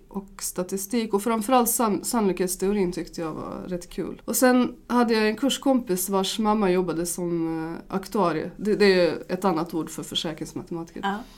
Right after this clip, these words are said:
Speaker 1: Så på det sättet fick jag reda på att man kan bli aktuarie om man läser det här programmet, de här kurserna.
Speaker 2: Okej.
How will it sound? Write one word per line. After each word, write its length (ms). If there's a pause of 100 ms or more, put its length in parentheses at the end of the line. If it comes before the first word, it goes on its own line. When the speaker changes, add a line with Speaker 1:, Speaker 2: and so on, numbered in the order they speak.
(140)
Speaker 1:
Så 160
på 100
det 180
sättet 340
fick 180
jag 120
reda 220
på 220
att 320 (120)
man 240
kan 420
bli 300
aktuarie 720 (280)
om 120
man 140
läser 300 (440)
det 100
här 100
programmet, 580
de 160
här 60
kurserna. 420 (560)
Speaker 2:
Okej. 460